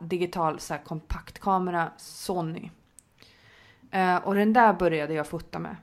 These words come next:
Och började hitta något i bildspråk.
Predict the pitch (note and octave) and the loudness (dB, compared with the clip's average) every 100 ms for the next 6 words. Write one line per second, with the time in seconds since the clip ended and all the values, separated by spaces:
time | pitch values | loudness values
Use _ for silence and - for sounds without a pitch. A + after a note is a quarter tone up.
0 | _ _ F3+ F3 F3 F3 D#3+ E3 D#3+ D#3 | _ _ -8 -4 -4 -4 -6 -2 -2 -2
1 | D#3 D#3+ _ _ _ _ _ _ _ _ | -6 -10 _ _ _ _ _ _ _ _
2 | _ _ _ _ _ _ _ - - F3+ | _ _ _ _ _ _ _ -20 -6 -6
3 | - _ _ F3+ E3+ D#3+ - - - E3 | -6 _ _ 0 0 -2 -6 -10 -6 -4
4 | D#3 D3+ - F#3+ D#3+ - - - | -4 -6 -4 -2 -2 -4 -12 -18